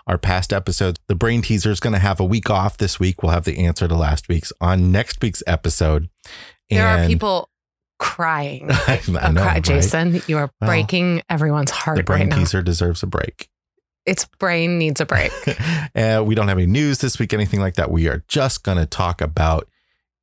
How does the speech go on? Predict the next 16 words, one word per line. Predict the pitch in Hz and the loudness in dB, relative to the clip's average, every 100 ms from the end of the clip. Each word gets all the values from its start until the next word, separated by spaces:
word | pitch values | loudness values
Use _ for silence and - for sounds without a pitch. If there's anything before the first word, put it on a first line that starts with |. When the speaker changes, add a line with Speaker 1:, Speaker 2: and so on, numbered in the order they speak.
| 98 | -2
Speaker 1:
gear | 92 107 80 71 - | 2 2 0 -2 -4
and | 110 151 | -2 0
a | |
little | 214 196 | 0 0
bit | 196 104 | 0 0
about | 87 78 - | 2 0 0
where | 92 101 92 | 0 2 2
we | 87 - | 2 2
are | 82 | 2
right | 80 76 - | 2 0 0
now. | 71 | -2
We | 76 92 110 | 0 0 0
are | 90 | -2
coming | - 104 101 92 | -2 0 2 0
to | - 85 | -2 -2
you | 76 73 73 | 0 0 0